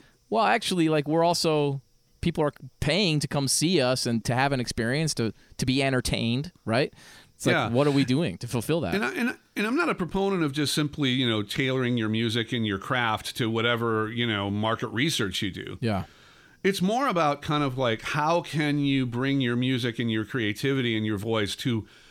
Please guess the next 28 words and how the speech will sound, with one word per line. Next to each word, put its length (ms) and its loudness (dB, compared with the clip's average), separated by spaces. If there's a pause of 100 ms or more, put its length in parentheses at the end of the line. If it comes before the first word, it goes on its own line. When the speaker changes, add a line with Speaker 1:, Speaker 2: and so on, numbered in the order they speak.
(540)
Speaker 2:
as 220 0
many 360 2
people 360 0
as 100 0
you 80 0
possibly 540 -2
can 500 0
by 260 0
knowing 540 2
more 440 2
about 640 -2 (360)
how 420 2
your 220 0
music 320 -2
connects 400 -2
with 140 -4
those 200 0
people 280 -4
who 100 -2
are 180 -2
already 200 -2
following 400 0
you. 240 0 (120)
Speaker 1:
Hmm. 200 -4 (360)
Speaker 2:
What 420 -2
does 280 0
your 100 0
music 640 2